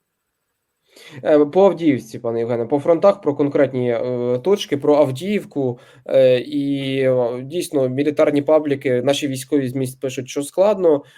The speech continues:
однак на офіційному рівні мови про виведення ніяке не йде. А от росіяни у своїх пабліках пишуть, що от-от сьогодні має бути ультиматум із Кремля: про або ви виводите війська, або ми беремо вас в оточення і все.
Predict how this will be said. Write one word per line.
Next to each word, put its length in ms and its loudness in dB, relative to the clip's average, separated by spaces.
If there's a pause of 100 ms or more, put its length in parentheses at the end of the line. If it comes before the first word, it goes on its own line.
(140)
однак 360 2
на 80 4
офіційному 520 0
рівні 540 2
мови 300 4
про 180 0
виведення 480 0
ніяке 420 0
не 140 0
йде. 400 0 (520)
А 160 4
от 200 4
росіяни 600 2
у 20 2
своїх 320 -6
пабліках 460 -2
пишуть, 280 -4
що 340 -6
от-от 500 2
сьогодні 520 0
має 280 2
бути 380 0
ультиматум 800 -2 (280)
із 180 -2
Кремля: 520 2
про 400 2 (120)
або 340 2
ви 140 2
виводите 560 0
війська, 460 -2
або 240 0
ми 120 2
беремо 340 2
вас 220 -2
в 40 -8
оточення 580 -4
і 60 -14
все. 340 -8